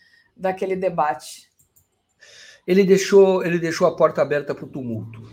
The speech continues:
Speaker 2: Mostrou claramente que ele quer tumulto. Por isso que desde o início, sabe,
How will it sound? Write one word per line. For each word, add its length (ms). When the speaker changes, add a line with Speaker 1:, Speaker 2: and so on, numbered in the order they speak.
Speaker 2:
Mostrou 340
claramente 540
que 60
ele 120
quer 140
tumulto. 560
Por 100
isso 180
que 100
desde 360
o 40
início, 420
sabe, 500